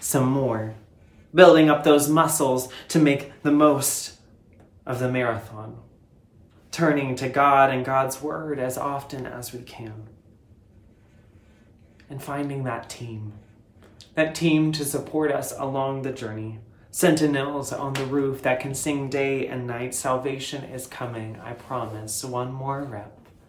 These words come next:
one more lift. Reminding us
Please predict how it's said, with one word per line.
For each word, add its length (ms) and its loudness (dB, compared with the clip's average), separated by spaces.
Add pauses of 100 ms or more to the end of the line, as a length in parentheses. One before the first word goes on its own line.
(460)
one 320 -4
more 180 -8
lift. 520 -16 (2750)
Reminding 580 -6
us 360 -18